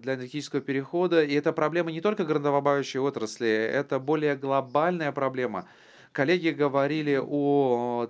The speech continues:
тенденциях, говорили о тенденциях, э, по производству электромобилей. И, в общем-то, цифровизация и энергетика тесно связаны. Также важно подчеркнуть следующее.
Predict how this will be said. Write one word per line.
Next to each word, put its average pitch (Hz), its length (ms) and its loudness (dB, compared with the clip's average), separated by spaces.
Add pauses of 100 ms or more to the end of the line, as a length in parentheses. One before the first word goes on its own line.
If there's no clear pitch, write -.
тенденциях, 143 800 -2
говорили 135 420 0
о 135 260 -2
тенденциях, 131 760 -6
э, 123 100 0
по 123 160 -2
производству 127 640 -4
электромобилей. 127 2250 -2 (440)
И, 135 220 0
в 131 60 4
общем-то, 151 480 0
цифровизация 143 1080 0
и 139 220 -6
энергетика 139 600 -2
тесно 143 480 -2
связаны. 139 760 -2 (680)
Также 170 280 0
важно 165 420 0
подчеркнуть 151 960 -6 (180)
следующее. 120 1000 -2